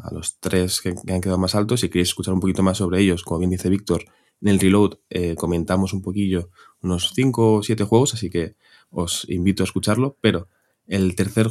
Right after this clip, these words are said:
mejor juego de esta Indie Spain Jam fue The Speak Walker, The Speak Walker. El segundo fue Boogie Nights, que creo que fue uno de los que mencionó Ari en el Reload. Y el primero, que fue el que dijimos que creíamos que iba a ganar, ahí tuvimos buena puntería, eh, fue Mírame,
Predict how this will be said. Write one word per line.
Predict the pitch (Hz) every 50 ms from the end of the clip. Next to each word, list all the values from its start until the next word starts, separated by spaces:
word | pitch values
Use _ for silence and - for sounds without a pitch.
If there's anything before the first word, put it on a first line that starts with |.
| - -
mejor | 120 113 110 110 110
juego | 113 113 104 104
de | 101 101
esta | 98 - - 101 - -
Indie | - 107 104 98 95
Spain | - - - 95 95
Jam | 95 104 98 92 90
fue | - 101 92 80 -
The | 90 95
Speak | 90 - - - 101 98 - - _
Walker, | - 98 101 110 - 143 151 - _ _ -
The | - 95
Speak | - - - 92 - - -
Walker. | - - 113 92 98 104 - 127 139 - _ _ - - - - - _ _ _ _
El | - 98 95
segundo | - 104 101 110 107 107
fue | 107 117 107 -
Boogie | - 101 104 104 101 95
Nights, | 98 107 139 - - - -
que | - 95
creo | - 107 123
que | 120
fue | 117 113
uno | 107
de | 101 95
los | 95 -
que | 101
mencionó | 95 90 90 92 87 92 98 113 117 - _
Ari | 92 92 95 120 139 160 -
en | - 92
el | 90 87 85
Reload. | 82 87 85 92 117 143 - - _ _ _ _ - _ _
Y | - 98
el | 101 95
primero, | - 98 98 98 104 107 117 143 -
que | - 95
fue | 92 - 95
el | 92 92
que | 95 95 92
dijimos | 87 90 92 - 104 101 95 90
que | - 90 87 -
creíamos | - 87 92 98 104 92 87 85 -
que | -
iba | 92 87
a | 82
ganar, | 82 90 104 117 113 - -
ahí | - 90 87 87 85 85 87 - _ _ _ _ _
tuvimos | - 90 90 87 85 82 - -
buena | 85 95 92 87
puntería, | - 95 90 85 85 95 101 117 139 - _ _ - - - _ _ _
eh, | - 92 90 87
fue | - - 98 101 95 - _
Mírame, | - 107 110 104 101 92 98 104 120 -